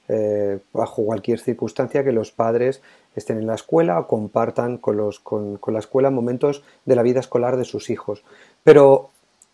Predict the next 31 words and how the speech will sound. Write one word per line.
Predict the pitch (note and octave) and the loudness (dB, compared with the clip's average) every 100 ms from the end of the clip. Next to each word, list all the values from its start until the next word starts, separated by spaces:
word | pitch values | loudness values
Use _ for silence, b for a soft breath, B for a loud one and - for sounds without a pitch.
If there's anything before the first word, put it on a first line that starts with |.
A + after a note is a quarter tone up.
| - | 2
ahora | D3 D#3 F3 | 6 6 4
se | - D3+ | 0 -2
ha | |
añadido, | C#3 C3+ C#3 E3 F#3+ C4 - | 0 0 -2 -2 -6 -8 -10
en | |
los | A#2 - | -10 -8
tiempos | B2 A2+ - | -8 -8 -10
en | |
los | A2+ | -12
que | - | -8
vivimos, | B2+ C3 D#3 D#3+ - | -6 -4 -4 -6 -6
un | C#3+ C#3+ | -4 -2
ingrediente | C#3 C3 C3 C3 D#3 D3 - E3+ _ | -2 0 0 -2 -6 -6 -6 -8 _
muy | - B2+ B2+ B2+ B2+ | -12 -6 -4 -2 -4
peligroso | A#2+ A#2 A2 C3 D#3 - D#3 - b b b | -4 -6 -4 -4 -4 -8 -10 -10 b b b
y | |
un | E3+ | 2
ingrediente | F#3 E3+ D#3+ D#3+ E3 - | 4 4 2 0 -2 -2
que | D3 | 0
realmente | B2 A#2+ B2+ B2+ C3 B2+ D3+ D#3+ b b - | 0 0 -2 -2 -4 -2 -2 -4 b b -12
está | A#2+ C#3+ | -2 0
trayendo | C3+ C3+ A#2+ | 0 -2 -2
muchos | B2 - | -6 -10
conflictos | - C3+ C#3 C3 C3 - | -10 -10 -10 -8 -8 -6
a | |
los | G#2+ A2 | -8 -8
colegios, | - C#3 - E3 E3 | -6 -6 -6 -8 -8
conflictos | - A2+ C3 - C3+ | -8 -8 -8 -6 -6
a | B2 | -2
los | B2+ | -4
maestros | B2 C3 D3 C#3+ - D#3+ F3+ | -4 -4 -4 -6 -6 -4 -4